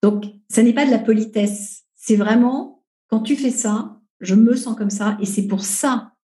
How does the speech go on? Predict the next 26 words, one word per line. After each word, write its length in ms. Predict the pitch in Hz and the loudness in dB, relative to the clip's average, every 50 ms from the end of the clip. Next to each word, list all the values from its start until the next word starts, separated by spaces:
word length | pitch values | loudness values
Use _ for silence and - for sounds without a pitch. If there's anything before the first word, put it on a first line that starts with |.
| _ _ _ _ _ _ _ _ _ | _ _ _ _ _ _ _ _ _
que 100 | - 202 | -2 -2
je 120 | 190 185 175 | 0 0 -2
te 120 | 180 180 | -2 -2
remercie. » 580 | 170 165 165 160 151 - - - - - - _ _ _ _ _ _ _ _ _ _ _ _ _ _ _ _ _ _ _ _ - | -4 -4 -4 -4 -6 -8 -10 -14 -16 -18 -20 _ _ _ _ _ _ _ _ _ _ _ _ _ _ _ _ _ _ _ _ 0
Ensuite, 840 | 262 294 294 - - - 180 - - - - - - - - _ _ _ _ _ _ _ _ _ _ _ _ _ _ - | 0 0 0 0 -2 -4 -4 -6 -6 -10 -14 -20 -20 -20 -20 _ _ _ _ _ _ _ _ _ _ _ _ _ _ -2
il 100 | 202 208 | 2 2
y 80 | 247 | 4
a 400 | 247 269 294 277 277 - - _ _ _ - | 4 2 0 -2 -4 -8 -16 _ _ _ -2
la 520 | 214 202 190 180 180 175 170 160 156 151 147 147 147 | 2 2 2 2 2 0 -2 -2 -2 -4 -6 -6 -6
ceinture 440 | - - 269 285 277 285 277 220 202 | -6 -4 -2 -2 -2 0 0 0 0
noire. 540 | 175 165 156 139 147 147 - _ _ _ _ _ _ _ _ - | 0 -2 -4 -6 -10 -14 -18 _ _ _ _ _ _ _ _ -4
La 80 | 185 240 | -2 -2
ceinture 340 | 240 311 302 302 277 247 | 0 0 -2 0 0 0
noire, 280 | 247 240 220 214 202 208 | 0 2 0 0 -2 -4
c'est 280 | - - - - 330 311 | -6 -8 -4 -2 0 2
la 100 | 277 262 | 2 2
même 180 | 240 226 220 | 2 2 2
chose, 680 | 220 - - 196 196 202 214 - 302 269 202 196 - - - | 0 0 -2 -2 -2 0 0 0 -2 -4 -6 -6 -8 -10 -16
sauf 480 | - - - - 302 262 269 - - - | -18 -14 -4 -2 0 0 0 -2 -6 -4
que 460 | - 254 254 269 320 381 - - - _ _ _ _ _ - | -2 0 0 0 0 -2 -6 -10 -18 _ _ _ _ _ -2
vous 160 | 190 196 208 | 0 2 2
rendez 380 | 208 202 277 294 - 339 349 302 | 4 4 4 4 4 4 4 4
visite 360 | 254 285 277 254 262 254 - | 4 4 4 4 2 0 -2
à 60 | 202 | -4
la 100 | 185 180 | -6 -6
personne. 520 | - - 170 - - - - - - - | -8 -10 -12 -12 -14 -16 -16 -16 -16 -18